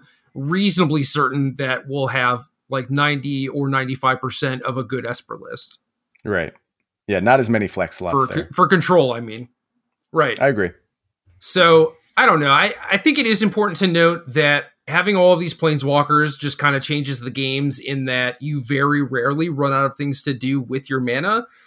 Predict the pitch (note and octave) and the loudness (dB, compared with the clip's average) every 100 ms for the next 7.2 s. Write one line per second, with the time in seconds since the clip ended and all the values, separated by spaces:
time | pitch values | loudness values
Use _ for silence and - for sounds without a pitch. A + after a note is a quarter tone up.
0 | _ - D#3 C#3+ C#3 C#3 - D3+ D3+ D3+ | _ 0 0 0 -2 -4 -2 0 0 -4
1 | B2 B2 C3 - _ _ - C#3+ D3 C#3 | -10 -6 -6 -8 _ _ -6 -4 -2 -4
2 | - D3 B2+ C3 D#3 E3+ F#3+ - B2 B2+ | -4 -6 -4 -2 -2 -2 -4 -6 -4 -2
3 | B2+ B2+ B2 _ _ _ _ _ _ _ | -2 -2 -6 _ _ _ _ _ _ _
4 | _ C3 A#2 C3 C3+ B2+ C#3 C3 C3+ D3 | _ -10 -6 -8 -4 -2 0 2 2 0
5 | D3 C3 B2+ C3 B2 A#2+ C3+ C#3+ C#3 B2 | -6 -8 -6 -6 -6 -6 -4 -6 -8 -6
6 | C#3 C3 B2+ A#2 B2 D3+ D3 C3 B2 B2 | -4 -4 -4 -2 2 2 0 -6 -8 -8
7 | B2 C#3+ | -8 -10